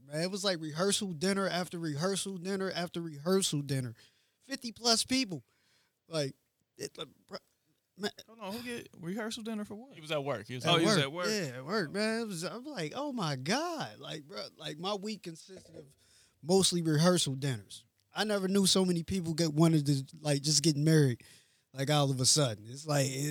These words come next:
Speaker 1: it's like his proposal set off a chain reaction of marriages.
Speaker 2: <laughs>
Speaker 1: Like, I'm like, "Golly, man."
Speaker 2: Nah,
Speaker 1: Like
Speaker 2: it's, uh,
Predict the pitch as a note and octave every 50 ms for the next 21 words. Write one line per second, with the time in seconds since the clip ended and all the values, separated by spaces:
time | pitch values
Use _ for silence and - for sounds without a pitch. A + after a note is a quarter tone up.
0 | D#3 D3+ D3 E3 D3+ - D#3+ C#3+ D3 C#3+ C3 D3 D#3 F#3+ F3 - - E3+ D#3+ D3+
1 | E3 E3 E3 D#3+ D3+ C#3 D3 D3+ - - E3 D#3 D3+ D3+ C#3+ - C#3 A#2+ - E3+
2 | E3+ E3 D#3+ D#3 D3 D3+ D#3+ D#3+ D3+ C#3+ C#3+ - - C3+ C3+ C#3 - - D3 D3+
3 | D#3 D#3 - - - - A#3 - - - - D#3+ D3 - - - F3+ D3+ - -
4 | - - C3 B2+ - - - - E3 C#3 C#3 C#3+ E3 F#3 F#3 E3+ C#3+ C#3+ D3 D#3+
5 | A#3+ B3+ B3+ A3+ F3 C#3 A#2+ A#2+ B2+ D3+ G3+ C4 D4+ E4 D4 E3+ C#3+ C3 C#3+ F#3
6 | A#3 C4 C4+ C#4 C#4+ C4 F#3 B2+ C#3 B2+ - - D3 C#3+ C#3+ C3+ C3 B2+ B2+ C3